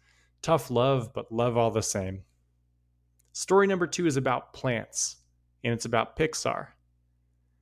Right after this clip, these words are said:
I think I've mentioned on the podcast before that there are only two companies on earth that if they offer me the right job, I'd stop working on Tacklebox today and go work for them. Pixar is one,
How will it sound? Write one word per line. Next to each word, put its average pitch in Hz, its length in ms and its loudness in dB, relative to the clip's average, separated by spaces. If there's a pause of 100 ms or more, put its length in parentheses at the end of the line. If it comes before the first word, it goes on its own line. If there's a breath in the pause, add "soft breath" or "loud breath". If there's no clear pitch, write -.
(200)
I 139 60 -4
think 247 180 2
I've 190 100 4
mentioned 139 320 0
on 113 60 2
the 110 80 0
podcast 110 540 0
before 110 320 -2
that 110 160 -4
there 104 220 0
are 120 140 -2
only 135 300 0
two 151 240 -2
companies 123 480 -4
on 104 220 -4
earth 123 360 0
that 110 140 0
if - 100 -10
they 104 140 2
offer 127 380 0
me 113 100 -2
the 107 120 -2
right 104 260 0
job, 139 480 0 (300 soft breath)
I'd 156 200 0
stop 127 380 -2
working 113 300 -2
on 104 120 -6
Tacklebox 104 600 -2
today 120 460 -2
and 107 100 -4
go 107 120 -2
work 104 240 -4
for 101 160 -4
them. 98 300 -6 (560)
Pixar 120 400 2
is 107 140 -2
one, 139 400 0